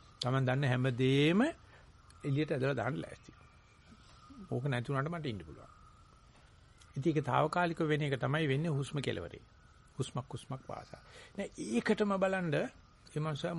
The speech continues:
මොන තරම් පරිත්‍යාගශීලී, ඡාග, පටිනිස්සග්ග, මුත්‍ති, අනාලයෝ කියන හැඟීමෙන් භාවනා කරන්න පුළුවන්. පිම්බීම හැකිලිම බැලුවත්, පිම්බීම කෙල-, හැකිලිම කෙලවර ඔක ප්‍රසිද්ධයි. ආනපාන බැලුවත්, ප්‍රශ්වාසී කෙලවර ඔක ප්‍රසිද්ධයි.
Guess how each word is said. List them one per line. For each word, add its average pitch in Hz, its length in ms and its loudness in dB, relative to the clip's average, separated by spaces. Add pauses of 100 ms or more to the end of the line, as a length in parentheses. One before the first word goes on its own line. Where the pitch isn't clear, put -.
මොන 165 340 -4 (140)
තරම් 180 340 -2
පරිත්‍යාගශීලී, 143 920 -2
ඡාග, 127 460 -2
පටිනිස්සග්ග, 139 760 -6
මුත්‍ති, 147 400 -4
අනාලයෝ 135 460 0
කියන 135 200 -4
හැඟීමෙන් 131 460 0 (680)
භාවනා 117 420 0
කරන්න - 260 -6
පුළුවන්. - 380 -18
පිම්බීම 113 360 -4
හැකිලිම 117 380 -6
බැලුවත්, 120 340 -2 (160)
පිම්බීම 123 380 -4
කෙල-, 117 300 -4
හැකිලිම 120 440 -4
කෙලවර 117 300 -2
ඔක 160 220 -6
ප්‍රසිද්ධයි. - 540 -4 (560)
ආනපාන 123 440 0
බැලුවත්, 117 360 0 (320)
ප්‍රශ්වාසී 120 540 -2
කෙලවර 113 300 -4
ඔක 151 160 -6
ප්‍රසිද්ධයි. 113 640 -2